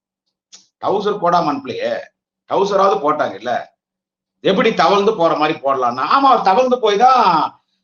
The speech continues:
சசிகலா கால்ல விழுந்து, தவழ்ந்து போய் சசிகலா கால்ல விழுந்து, சசிகலா கால் கெட்டியா பிடிச்சிக்கின்னு இந்த நாட்டுக்கு முதலமைச்சர் ஆனாரு. அஹ்? அத, அது எவனும் பார்க்கல, இவனுங்களே அது பெருசாக்குறானுங்க. ஆர்கிட்ட என்ன சொல்றான்? "நான் டி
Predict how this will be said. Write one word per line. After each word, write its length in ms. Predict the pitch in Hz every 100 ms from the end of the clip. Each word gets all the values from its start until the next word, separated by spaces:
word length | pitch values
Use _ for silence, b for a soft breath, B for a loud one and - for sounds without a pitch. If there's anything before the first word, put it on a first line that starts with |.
| -
சசிகலா 340 | 180 214 220 190
கால்ல 300 | 180 175 165
விழுந்து, 680 | 156 170 175 156 143 127 120
தவழ்ந்து 420 | 139 165 180 185
போய் 400 | 170 156 160 226
சசிகலா 440 | 202 160 175 185 165
கால்ல 180 | 156 143
விழுந்து, 300 | 139 160 143
சசிகலா 320 | 160 165 151
கால் 180 | 139 127
கெட்டியா 320 | 127 123 160
பிடிச்சிக்கின்னு 420 | 156 - - 165 226 - _
இந்த 140 | 160
நாட்டுக்கு 380 | 160 190 165 143
முதலமைச்சர் 320 | 143 131 120
ஆனாரு. 400 | 107 95 139 180 - _ _ _ _ _ 156
அஹ்? 260 | 214 240 _ _ _ _ _ _ _
அத, 480 | - 180 180 165 214
அது 200 | - 165
எவனும் 360 | 156 180 233 -
பார்க்கல, 360 | 190 233 220 180
இவனுங்களே 340 | 202 226 226
அது 60 | 214
பெருசாக்குறானுங்க. 680 | 185 185 190 156 120 - _ _ _ _
ஆர்கிட்ட 280 | 170 196 190
என்ன 180 | 156 185
சொல்றான்? 480 | 170 131 117 139 160 -
"நான் 200 | 143 139
டி 100 | 180